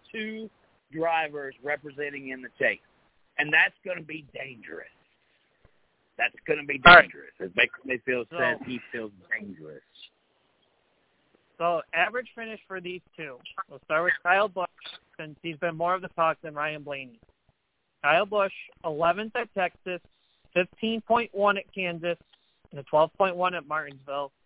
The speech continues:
Speaker 2: which averages out to a twelve point seven in the round. Ryan Blaney, seventeen point three at Texas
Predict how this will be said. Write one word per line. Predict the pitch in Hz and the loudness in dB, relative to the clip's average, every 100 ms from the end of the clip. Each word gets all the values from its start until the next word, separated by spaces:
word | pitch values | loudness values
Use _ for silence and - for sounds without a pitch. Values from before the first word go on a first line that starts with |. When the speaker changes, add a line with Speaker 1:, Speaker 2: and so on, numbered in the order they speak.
| _ - | _ -20
Speaker 2:
which | 143 135 | -10 -4
averages | 147 170 180 180 | -2 -2 -6 0
out | 180 - | 0 0
to | 160 | -8
a | |
twelve | - 165 165 - | 0 2 2 -2
point | 180 160 | -8 -6
seven | - 160 156 151 | 0 0 0 -12
in | |
the | 143 | -8
round. | 143 135 113 - _ _ _ _ - - | -6 -6 -8 -18 _ _ _ _ -20 -12
Ryan | 127 127 139 151 | -6 -6 -6 -2
Blaney, | 214 208 165 127 _ - _ _ _ _ _ _ _ _ _ | 0 0 -2 -10 _ -20 _ _ _ _ _ _ _ _ _
seventeen | 160 170 196 214 220 220 220 - | 0 0 -2 -10 -10 -10 -10 -6
point | 220 226 _ | -6 -6 _
three | 202 208 202 | -8 -6 -6
at | 185 | -8
Texas | 190 180 - 69 | -6 -6 -6 -18